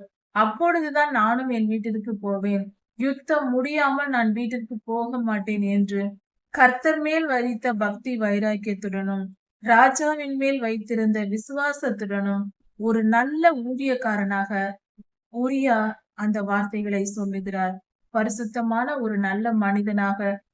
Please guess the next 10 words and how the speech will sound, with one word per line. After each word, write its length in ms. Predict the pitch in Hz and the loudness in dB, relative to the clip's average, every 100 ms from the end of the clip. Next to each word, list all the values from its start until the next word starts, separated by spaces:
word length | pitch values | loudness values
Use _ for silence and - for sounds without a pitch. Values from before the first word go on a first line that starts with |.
| - | -4
நீதிமானாய் 720 | 233 254 262 233 214 202 202 202 | -2 0 -2 -2 0 0 0 0
இருக்கிறார் 460 | 202 196 202 240 | -2 -6 -4 -2
அந்த 220 | 262 214 | 0 0
உரியா 440 | 202 202 202 202 202 | 0 -2 0 0 -2
என்னும் 300 | 190 196 202 | -4 -6 -6
மனிதர். 520 | 185 180 185 190 185 - _ _ _ | -4 -4 -6 -6 -8 -10 _ _ _
இதை 340 | 269 294 330 | -6 -2 -2
கேட்டதும் 720 | 330 254 254 247 214 214 214 208 | 0 2 2 2 0 0 -2 -2
தாவீது 480 | 254 240 277 302 277 | 2 4 4 0 0
ராஜா, 680 | 233 202 190 208 202 202 | 0 0 -2 0 0 0